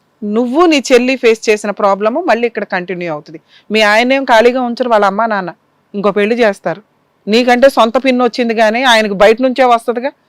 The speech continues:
ఎంత నరకం నాన్న అది. ఉత్తినే సూసైడ్ అని ఎవడి ప్రాబ్లం ఇది? నీ పిచ్చెక్కి, నీ ఒళ్ళు కొవ్వెక్కి నువ్వు చేసిన పనికి పిల్లలకు అన్యాయం చేస్తానంటారేంటి?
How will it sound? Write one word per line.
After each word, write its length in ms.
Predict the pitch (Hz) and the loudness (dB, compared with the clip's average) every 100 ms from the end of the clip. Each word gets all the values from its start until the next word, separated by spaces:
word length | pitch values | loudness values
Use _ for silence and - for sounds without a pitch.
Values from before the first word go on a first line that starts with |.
| _ _ - | _ _ -10
ఎంత 560 | 190 202 320 _ - 415 | -4 -4 -4 _ 0 2
నరకం 580 | 330 247 269 - 381 359 | 2 0 -2 0 0 2
నాన్న 240 | 311 277 | 0 0
అది. 480 | 269 233 254 294 277 _ _ _ _ _ 277 | -2 -2 -4 -6 -10 _ _ _ _ _ -4
ఉత్తినే 720 | 285 _ _ - 415 440 466 | -4 _ _ 0 0 2 2
సూసైడ్ 460 | 415 403 392 370 | 2 2 0 0
అని 220 | 349 339 | 0 0
ఎవడి 440 | 285 233 175 226 381 | 4 4 4 2 2
ప్రాబ్లం 500 | 415 415 320 339 302 | 2 2 4 2 2
ఇది? 340 | 277 285 277 - _ _ 226 | -2 -4 -6 -12 _ _ 0
నీ 160 | 277 | 2
పిచ్చెక్కి, 500 | 339 349 - 370 - | 4 2 2 2 2
నీ 180 | 320 285 | 2 4
ఒళ్ళు 240 | 339 339 | 4 4
కొవ్వెక్కి 440 | 349 339 294 320 349 | 4 2 2 0 0
నువ్వు 260 | 269 294 | 0 0
చేసిన 220 | 320 320 330 | -2 -2 0
పనికి 280 | 320 311 | 0 0
పిల్లలకు 460 | 330 240 196 254 339 | 2 4 4 4 4
అన్యాయం 360 | 311 330 339 339 | 4 2 0 2
చేస్తానంటారేంటి? 960 | 330 320 330 311 311 302 277 262 254 | 2 2 0 0 0 0 -4 -8 -10